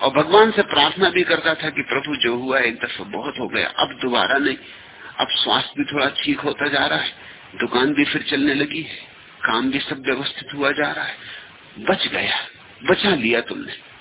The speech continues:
अगर एक आध साल और वो रुपए टिक जाते तो मैं मारा गया था। एक साल में कम से कम बीस साल बूढ़ा हो गया हूं।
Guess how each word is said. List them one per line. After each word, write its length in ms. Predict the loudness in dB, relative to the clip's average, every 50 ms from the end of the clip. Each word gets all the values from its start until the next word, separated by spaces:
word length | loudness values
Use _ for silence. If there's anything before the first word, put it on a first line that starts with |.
| -20 -20 -20 -20 -18 -2 0
अगर 260 | 4 8 10 10 12
एक 180 | 10 12 12 12
आध 140 | 12 10
साल 320 | 10 8 8 8 8 8 8
और 360 | 6 8 8 10 10 8 8
वो 260 | 4 0 2 2 4
रुपए 280 | 4 4 4 4 2 2
टिक 280 | 2 0 -2 0 2
जाते 360 | 2 2 2 2 0 -6 -10 -12 -12 -14 -16 -18 -12 -8
तो 80 | -4 -2
मैं 120 | -2 -2
मारा 360 | 0 2 2 2 2 2 0 0
गया 280 | -2 -4 -6 -6 -6
था। 240 | -8 -8 -10 -10 -12 -14 -18 -20 -20 -20 -20 -20 -20 -20 -20 -20 -20 -20 -20 -20 -20 -20 -20 -10 -6 -4 -4 -2 4 8 10 10 10
एक 100 | 10 8
साल 400 | 4 4 8 10 10 10 10 10
में 160 | 8 6 6
कम 220 | 6 6 4 4
से 140 | 4 0 0
कम 140 | 2 2 2
बीस 340 | 2 0 2 4 4 4 2
साल 300 | 2 0 0 0 0 -2
बूढ़ा 340 | -2 2 4 6 6 6
हो 220 | 6 6 4 2 0
गया 220 | -2 -2 -2 -2
हूं। 100 | -4 -8